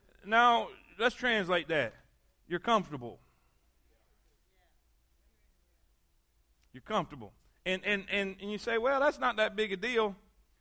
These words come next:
It does when that rut starts getting boring. 'Cause sometimes when one of the spouses get bored, the devil will always send somebody interesting.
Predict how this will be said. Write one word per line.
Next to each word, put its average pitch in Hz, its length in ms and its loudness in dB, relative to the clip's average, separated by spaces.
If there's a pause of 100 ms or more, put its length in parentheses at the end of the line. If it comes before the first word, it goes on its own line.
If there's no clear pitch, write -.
(400)
It 185 200 -6
does 247 320 4
when 208 120 -2
that 220 220 2
rut 220 380 2
starts 214 300 0
getting 170 260 -4
boring. 156 420 2 (3000)
'Cause 175 140 -8
sometimes 226 800 2 (480)
when 190 200 -4
one 233 160 2
of 214 60 -2
the 196 80 2
spouses 196 540 2
get 170 260 -2
bored, 196 460 4 (1080)
the 156 80 -8
devil 208 340 4
will 196 60 4
always 202 460 6
send 202 280 -4
somebody 185 440 -2
interesting. 147 600 -4